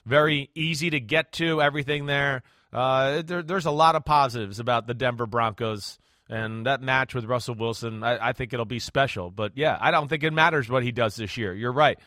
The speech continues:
It doesn't. It, it's the first year. It doesn't matter if, what success we've seen from other quarterbacks and how quick and all that is.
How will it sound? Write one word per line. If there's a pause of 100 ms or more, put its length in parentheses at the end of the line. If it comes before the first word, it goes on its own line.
(260)
It
doesn't.
It,
it's
the
first
year.
It
doesn't
matter
if,
what
success
we've
seen
from
other
quarterbacks
and
how
quick
and
all
that
is.